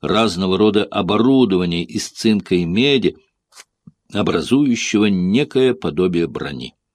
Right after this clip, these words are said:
Кабачик с удобством расположился на таком же ящике рядом. «Тут, видите, такая штука», — зашептал он. «Уилсон этот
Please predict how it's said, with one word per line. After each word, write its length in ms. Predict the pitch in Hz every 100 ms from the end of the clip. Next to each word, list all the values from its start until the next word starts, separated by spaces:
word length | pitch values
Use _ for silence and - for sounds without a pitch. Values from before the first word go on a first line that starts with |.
| _ _ _ _ _ _ _ _ _ _ _ -
Кабачик 720 | 95 82 101 - - - - - -
с 140 | - 117
удобством 520 | 104 95 - 87 78
расположился 680 | 82 - 82 85 139 131 123
на 160 | 98
таком 320 | 90 - 98 76
же 140 | 82
ящике 580 | 67 107 107 - - 67
рядом. 380 | 65 - 65 - _ _ _ _ - - - - _
«Тут, 320 | - 104 101 - 104
видите, 480 | 95 123 104 -
такая 320 | - 90 104 98
штука», — 680 | - - 139 - 90 - - _ _ _ -
зашептал 640 | 80 80 - 78 73 62
он. 160 | 58 - - _ - - -
«Уилсон 640 | 107 127 190 202 - 71 65
этот 420 | - - _